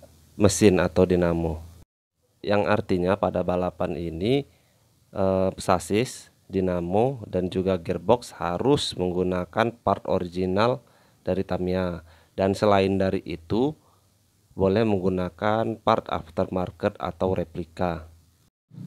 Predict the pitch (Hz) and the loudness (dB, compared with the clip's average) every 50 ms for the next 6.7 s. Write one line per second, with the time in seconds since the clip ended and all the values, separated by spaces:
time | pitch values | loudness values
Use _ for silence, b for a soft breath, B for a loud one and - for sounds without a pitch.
0 | - - - 127 131 - - 175 175 - - - 117 107 104 - - - 90 98 | 2 6 8 8 10 12 12 10 10 10 10 12 12 12 12 12 6 4 6 8
1 | 101 95 - - - - 92 92 - - - 98 104 - - 95 - - - - | 8 8 6 0 -2 0 2 2 2 4 6 6 8 8 6 6 6 6 6 6
2 | 90 - - - 95 - 87 90 87 87 - - - - 98 104 - - 98 95 | 4 4 2 2 2 2 4 2 2 0 0 -2 0 2 2 4 4 4 4 4
3 | 90 85 95 92 90 85 87 87 85 85 85 82 - 95 98 101 92 95 92 87 | 4 4 4 2 4 4 4 4 4 2 2 2 4 4 6 6 8 6 8 8
4 | 95 95 - 95 92 87 - - - 87 85 82 82 82 82 82 85 85 85 85 | 8 6 8 6 4 4 4 4 2 2 4 4 4 2 2 0 0 0 0 -2
5 | 82 82 82 - - - - - - - - - - _ _ _ - 107 98 - | -2 -4 -6 -10 -14 -18 -18 -18 -18 -20 -20 -20 -20 _ _ _ -4 -4 -2 2
6 | - 95 95 101 113 127 - - _ - 104 104 - | 2 4 6 6 6 4 2 4 _ 10 10 10 10